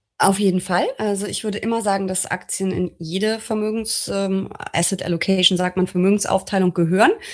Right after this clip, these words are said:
Es ist immer die Frage, wie hoch der Anteil ist. Und da gibt's natürlich ein paar Fragen, die ich mir selber beantworten muss. Ähm, was ist mein, ähm, Anlageziel? Ist es die Altersvorsorge? Ist es vielleicht irgendwie ein Sabbatical, was ich in fünf oder zehn Jahren,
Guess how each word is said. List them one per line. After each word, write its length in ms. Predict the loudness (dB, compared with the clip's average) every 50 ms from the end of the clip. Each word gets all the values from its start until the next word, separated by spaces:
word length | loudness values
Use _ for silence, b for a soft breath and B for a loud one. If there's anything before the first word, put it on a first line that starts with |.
| B B B B -10
Es 80 | -6
ist 80 | -2 2
immer 160 | 2 4 4
die 80 | 2 0
Frage, 480 | -4 -2 0 0 2 2 2 0 0 0
wie 140 | -2 -2
hoch 140 | -4 -4 -4
der 140 | -2 0 2
Anteil 300 | 2 2 4 2 2 2
ist. 160 | 2 2 2 2
Und 60 | 2
da 80 | 0
gibt's 240 | 0 -2 -6 -6 -4
natürlich 340 | -2 -2 -2 -2 -4 -4 -4
ein 80 | -6 -6
paar 120 | -6 -6
Fragen, 240 | 0 2 2 2 2
die 60 | 0
ich 100 | 0 -2
mir 100 | -2 0
selber 320 | 2 2 2 2 2 0 B B B B B B B B 0
beantworten 520 | 4 4 4 6 4 4 2 2 2 0
muss. 260 | 0 2 2 0 0
Ähm, 300 | 2 2 2 2 2 -2
was 260 | -2 -2 -2 -2 0 -2
ist 180 | -2 -2 -2
mein, 360 | -2 -2 -2 -2 -2 -4 -4 -2
ähm, 240 | -2 -2 -2 -4 _ 2
Anlageziel? 580 | 4 6 6 6 4 2 -2 0 0 0 0
Ist 180 | 0 0 -2 -4
es 100 | -6 -6
die 180 | -6 -4 -2 -2
Altersvorsorge? 680 | 0 0 -2 -4 -4 -4 -4 -4 -2 -2 -2 -2 -2 -4
Ist 180 | -6 -4 -4
es 100 | -6 -4
vielleicht 260 | -2 -2 -2 -2 -2
irgendwie 480 | -4 -2 -2 -2 -4 -4 -6 -4 -2 0
ein 80 | 0 0
Sabbatical, 640 | 0 0 2 0 2 2 0 -2 0 0 0 2
was 140 | 0 -2 -2
ich 80 | -2
in 100 | -4 -6
fünf 220 | -2 -2 -2 -2 -2
oder 140 | -4 -4 -4
zehn 200 | -2 -2 0 2
Jahren, 340 | 4 6 6 6 6 4